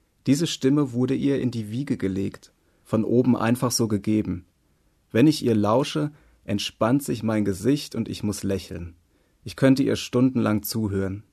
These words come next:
Manches bekommt man geschenkt, aber manchmal muss man erst mal rausfinden, was es ist. Mein Bruder hat mit fünfunddreißig seinen Job an den Nagel gehängt.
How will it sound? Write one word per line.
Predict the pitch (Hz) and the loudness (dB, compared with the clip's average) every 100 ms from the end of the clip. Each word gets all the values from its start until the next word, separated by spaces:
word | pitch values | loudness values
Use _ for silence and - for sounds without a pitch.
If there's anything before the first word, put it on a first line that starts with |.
| _ _ _ _ _ _ _ | _ _ _ _ _ _ _
Manches | - 123 156 160 | 4 6 6 2
bekommt | 127 131 131 131 | 0 4 2 4
man | 117 | 0
geschenkt, | 110 104 - 117 139 143 _ _ _ | 0 -4 -2 0 0 -4 _ _ _
aber | - 110 117 | -2 2 6
manchmal | 110 123 127 143 139 | 6 6 4 4 4
muss | 135 - | 2 0
man | 143 | -2
erst | 123 - | -2 0
mal | 131 | 2
rausfinden, | 117 123 - 135 131 127 | 4 2 2 -2 0 0
was | 117 - | -2 -2
es | - | -4
ist. | - 135 - - - _ _ _ _ _ _ | -4 -4 -4 -8 -18 _ _ _ _ _ _
Mein | 107 104 | 2 4
Bruder | 101 120 151 139 | 4 6 8 8
hat | 117 | 6
mit | 107 95 | 2 0
fünfunddreißig | - 156 156 117 - 104 117 120 - | 2 2 2 0 2 0 2 -2 -2
seinen | 107 104 101 | 0 0 0
Job | 104 113 - | 0 0 0
an | 107 | -2
den | 101 101 | 0 2
Nagel | 104 117 101 | 0 0 -2
gehängt. | 95 101 110 104 - | -2 -2 0 -2 -4